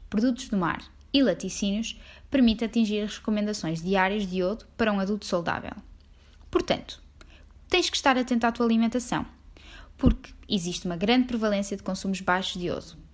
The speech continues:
e tu não queres ser um deles. Troca o sal pelo sal iodado, mas como já disse, atenção às quantidades. Come peixe,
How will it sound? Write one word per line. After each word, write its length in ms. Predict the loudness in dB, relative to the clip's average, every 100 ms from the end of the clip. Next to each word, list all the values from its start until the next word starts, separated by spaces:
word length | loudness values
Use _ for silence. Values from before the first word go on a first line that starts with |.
| -6
e 80 | -2
tu 120 | 0
não 120 | 0 0
queres 180 | -2
ser 140 | 0 0
um 100 | 0
deles. 360 | 0 -4 -12 -16 -20 -20 -20 -20 -20 -16 0
Troca 280 | 0 2
o 40 | -2
sal 360 | 4 4 4 -2 -14 -2
pelo 200 | 4 4
sal 220 | 4 4 4
iodado, 400 | 4 0 -4 -14 -20 -6
mas 180 | 0 0
como 220 | 0 -2
já 160 | 0 0
disse, 380 | 0 -2 -6 -12 -14 -4
atenção 380 | -2 0 2 2
às 120 | 2
quantidades. 640 | 2 2 2 0 -6 -14 -14 -20 -20 -20 -20 -6 4
Come 220 | 4 6
peixe, 480 | 4 2 0 -8